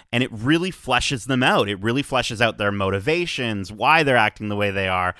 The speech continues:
uh, and it brings it back to the game. And I think that's kind of something that they maybe have a, a,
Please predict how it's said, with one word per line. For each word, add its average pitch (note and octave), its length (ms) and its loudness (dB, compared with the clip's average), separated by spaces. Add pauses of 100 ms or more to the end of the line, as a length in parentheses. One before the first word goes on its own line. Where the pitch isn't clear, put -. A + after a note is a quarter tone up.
(260)
uh, G#2+ 240 0
and B2 120 -2
it A2+ 80 -8
brings D#3 240 0
it - 100 -8
back A#2 260 -4
to B2 80 -8
the A2 100 -4
game. C#3 320 0
And A2+ 160 0 (440)
I C#3+ 80 2
think F#3 220 -2
that's D3+ 200 2
kind D3 180 4
of A#2+ 260 2
something C#3 400 0
that A2 180 0
they A2 480 2
maybe C3 340 0
have C3+ 260 2
a, F#2+ 460 0 (300)
a, A2+ 140 -8